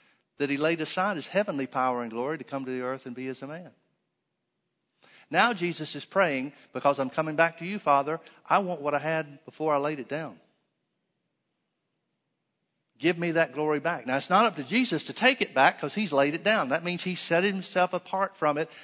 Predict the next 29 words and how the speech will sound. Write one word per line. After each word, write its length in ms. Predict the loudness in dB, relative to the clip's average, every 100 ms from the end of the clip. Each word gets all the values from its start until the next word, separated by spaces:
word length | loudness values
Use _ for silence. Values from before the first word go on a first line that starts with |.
| -4
He 180 | 0 0
set 280 | 2 4 4
it 120 | 2
aside. 480 | 0 4 6 4 0 -8
It's 240 | 2 2 6
not 240 | 6 6
his 300 | 6 4 4
anymore. 560 | 2 2 4 4 2 0 -10 -2
He 140 | -2
gave 280 | 4 4 4
it 100 | 4
back 280 | 6 6 4
to 60 | -2
the 80 |
Father, 380 | 2 6 6 4
and 120 | 0
now 220 | 4 4 4
he's 140 | 0
saying, 300 | -2 -2 -4 -14 -12
"Since 220 | -6 0
I'm 120 | 0
coming 220 | 0 -2
back 200 | 2 2
to 60 | 0
you, 140 | -2
I 60 | -2
want 200 | -2 -2
that 140 | -2
back." 460 | 2 0 0 -10 -20